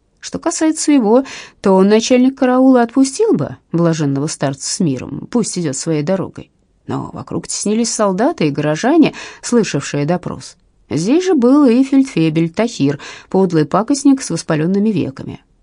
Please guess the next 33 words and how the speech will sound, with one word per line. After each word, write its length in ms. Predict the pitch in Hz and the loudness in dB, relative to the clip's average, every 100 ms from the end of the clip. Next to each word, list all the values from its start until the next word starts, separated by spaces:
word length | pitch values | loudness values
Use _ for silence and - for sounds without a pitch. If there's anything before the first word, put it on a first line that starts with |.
| - | -4
Он 240 | 196 208 | 0 2
и 40 | |
так 260 | 190 - - | 0 -4 -4
уже 180 | 135 117 | -6 -6
неоднократно 720 | 127 135 135 135 135 143 139 - - - | -6 -4 -4 -4 -4 -2 -2 -4 -18 -4
оговаривал 640 | 170 170 180 165 147 147 | 0 2 2 2 2 -2
перед 260 | 143 156 151 | 0 0 0
властями 540 | 151 160 - 240 175 | 0 -2 -2 0 0
своего 420 | 151 - 170 165 156 | -2 -2 0 2 2
начальника, 760 | 165 165 - 117 - - 127 | 0 -2 -6 -8 -10 -10 -8
изобличая 580 | 139 143 143 139 160 143 - - | -6 -4 -4 -4 -4 -4 -6 -20
в 100 | - | -6
попустительстве 960 | - 165 165 - 226 156 139 - 151 143 | -2 0 0 -2 -4 -4 -4 -2 -2 0
и 40 | 143 | 2
недостаточной 840 | 175 151 147 - 139 135 - - | 2 2 -2 -4 -8 -8 -8 -8
строгости. 640 | - - 110 - - - _ _ _ | -8 -10 -10 -12 -14 -16 _ _ _
Да 180 | 160 220 | 0 4
и 160 | 311 | 4
Шевка, 480 | 320 - 427 - 151 - - - | 4 0 -4 -2 -4 -4 -16 -6
известный 460 | 185 185 180 180 170 | -2 2 2 2 2
доносчик 560 | 185 180 143 - 143 | 2 2 0 -2 -4
и 60 | 160 | -2
злобный 340 | 160 147 156 | 0 0 0
кляузник, 600 | 151 175 120 - 120 - _ - | 0 -2 -2 -6 -10 -14 _ -2
явно 520 | 190 180 135 135 135 - - - | 0 2 0 -2 -4 -6 -18 -2
передёргивая 600 | 190 180 160 139 143 139 | 2 2 0 -2 -2 -4
слова 360 | - 165 147 143 | -2 -2 -2 -4
старика, 500 | - 156 156 277 277 | -2 -2 -2 -2 -2
чтобы 280 | - 147 | -4 -6
только 520 | 139 160 143 147 135 135 | -2 -4 -2 -2 -2 -2
подвести 600 | 170 151 147 - 165 147 | -2 0 -2 -2 -2 -2
под 180 | 147 143 | -2 -4
удар 320 | 147 214 | 0 0